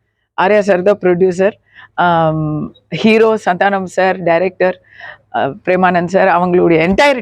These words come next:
டீமுக்கு, டி டி டீமுக்கு நான் நன்றி சொல்லிக்கிறேன். ஏன்னு கேட்டா, நான் ரொம்ப நாள் தமிழ் சினிமாவுல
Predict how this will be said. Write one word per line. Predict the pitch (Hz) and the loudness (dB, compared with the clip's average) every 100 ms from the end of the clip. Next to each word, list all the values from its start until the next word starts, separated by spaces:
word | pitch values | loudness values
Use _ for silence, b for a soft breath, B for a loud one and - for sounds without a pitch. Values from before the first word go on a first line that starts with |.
| - | -2
டீமுக்கு, | 240 294 262 214 | -2 -2 -2 -2
டி | 196 254 | -2 -2
டி | 269 | -2
டீமுக்கு | 220 220 226 | -2 -4 -2
நான் | 220 175 | -2 0
நன்றி | 175 208 247 180 | 0 0 -2 0
சொல்லிக்கிறேன். | 175 165 170 | 0 0 0
ஏன்னு | 214 | 0
கேட்டா, | 214 180 220 | -2 0 0
நான் | 208 165 | 0 -2
ரொம்ப | 151 160 180 214 214 | -4 -6 -4 0 0
நாள் | 202 247 392 - b b b | 2 0 -2 -8 b b b
தமிழ் | - 202 254 247 220 202 - | -2 2 2 2 0 -2 -6
சினிமாவுல | 214 202 202 196 202 | -2 0 0 0 0